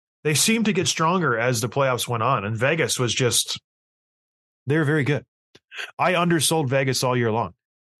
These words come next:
I was all in on Calgary. I thought Edmonton was gonna show up. I, I, I thought L A was gonna have a good playoff run. I, I undersold Vegas, and I apologize, and I will admit it, I was wrong. But I don't admit that all Eastern Conference is better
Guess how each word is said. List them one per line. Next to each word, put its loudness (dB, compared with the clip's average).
I -2
was -2
all 2
in 0
on 0
Calgary. 0
I -14
thought 0
Edmonton 2
was 0
gonna 2
show 0
up. -4
I, -2
I, -4
I -2
thought -2
L 0
A 0
was 0
gonna 2
have 0
a -2
good -2
playoff 0
run. -2
I, 0
I 0
undersold 0
Vegas, 0
and 0
I 2
apologize, -2
and -2
I 0
will 0
admit 0
it, -2
I 0
was 0
wrong. -2
But 0
I 2
don't 0
admit 0
that -2
all 0
Eastern 0
Conference 0
is -4
better 0